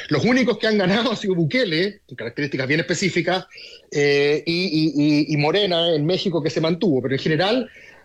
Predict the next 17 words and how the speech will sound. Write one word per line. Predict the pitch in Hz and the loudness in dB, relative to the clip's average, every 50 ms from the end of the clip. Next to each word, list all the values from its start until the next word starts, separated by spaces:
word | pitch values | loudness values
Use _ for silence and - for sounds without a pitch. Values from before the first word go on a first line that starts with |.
| _ _ _ _ _ _ _ _ | _ _ _ _ _ _ _ _
gana | - 131 180 185 196 202 226 233 233 - - - - - - | -8 -4 -2 0 2 2 2 2 0 -2 -4 -8 -16 -8 -4
el, | 165 165 165 160 - | -2 -2 -2 -2 -2
el, | 156 143 - | -6 -4 -2
el | 151 139 | -4 -2
que | - 156 147 | 0 2 2
desafía, | 147 147 - 156 - - 202 180 135 113 - | 2 2 0 -2 -2 0 2 2 2 0 0
¿cierto? | - 143 135 - - 170 175 170 - _ - | -2 -4 -4 -2 -2 -4 -4 -4 -6 _ -12
Y | - | -6
que | - 151 | -2 -2
después | 127 - - 175 165 147 | 0 0 0 -2 -2 0
la | 135 | 0
tiene | 131 147 151 | 0 0 2
muy | 147 151 156 | 2 2 0
compleja | 151 156 139 - 165 156 - | 0 -2 -2 -2 -2 -2 -2
también | 147 139 131 143 143 131 | -2 -2 0 0 0 0
para | 143 131 127 | 0 0 0
gobernar. | 131 139 156 156 - - - | 2 2 2 0 0 -2 -6